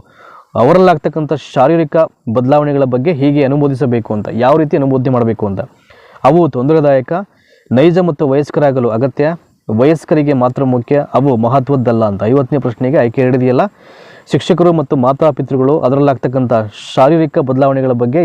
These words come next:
ಯಾವ ರೀತಿ ಅನುಮೋದನೆ ಮಾಡಬೇಕು ಅಂದ್ರೆ ನೈಜ ಮತ್ತು ವಯಸ್ಕನಾಗಲು ಅಗತ್ಯ ಅಂತ. So ಇದಿಷ್ಟು ಐವತ್ತನೇ ಒಂದು ಮಾದರಿ ಪ್ರಶ್ನೆ ಪತ್ರಿಕೆಯಲ್ಲಿ, ಸಾರಿ, ಹತ್ತನೇ ಮಾದರಿ ಪ್ರಶ್ನಿಕೆಯಲ್ಲಿ ಸುಮಾರು ಐವತ್ತು ಭಾಳ ಪ್ರಮುಖ ಪ್ರಶ್ನೆಗಳನ್ನು ನಾವು ತಿ-, ಪರಿಚಯ ಮಾಡಿಕೊಂಡು ಅದಕ್ಕೆ ಸರಿ ಉತ್ತರವನ್ನು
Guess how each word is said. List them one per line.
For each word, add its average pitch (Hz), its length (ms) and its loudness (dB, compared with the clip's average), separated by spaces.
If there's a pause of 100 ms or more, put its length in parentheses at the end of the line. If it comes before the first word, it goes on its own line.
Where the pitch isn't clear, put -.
ಯಾವ 123 160 2
ರೀತಿ 139 240 -2
ಅನುಮೋದನೆ 131 380 0
ಮಾಡಬೇಕು 117 320 -2
ಅಂದ್ರೆ 123 180 2 (760)
ನೈಜ 156 220 4 (120)
ಮತ್ತು 147 240 -4
ವಯಸ್ಕನಾಗಲು 135 640 0
ಅಗತ್ಯ 117 340 -2
ಅಂತ. 95 120 -8 (160)
So - 60 0 (100)
ಇದಿಷ್ಟು 139 300 0 (460)
ಐವತ್ತನೇ 156 420 0 (280)
ಒಂದು 123 200 0
ಮಾದರಿ 135 320 2
ಪ್ರಶ್ನೆ 131 260 -4
ಪತ್ರಿಕೆಯಲ್ಲಿ, 120 480 0 (120)
ಸಾರಿ, 120 260 2
ಹತ್ತನೇ 139 300 -2
ಮಾದರಿ 131 240 0
ಪ್ರಶ್ನಿಕೆಯಲ್ಲಿ 123 440 -2 (580)
ಸುಮಾರು 131 240 2 (100)
ಐವತ್ತು 143 360 0
ಭಾಳ 127 120 2 (100)
ಪ್ರಮುಖ 135 280 -2 (520)
ಪ್ರಶ್ನೆಗಳನ್ನು 139 500 0
ನಾವು 120 180 0
ತಿ-, 123 120 -10
ಪರಿಚಯ 131 260 0 (100)
ಮಾಡಿಕೊಂಡು 123 340 0
ಅದಕ್ಕೆ 117 220 -2 (100)
ಸರಿ 135 180 0
ಉತ್ತರವನ್ನು 127 340 0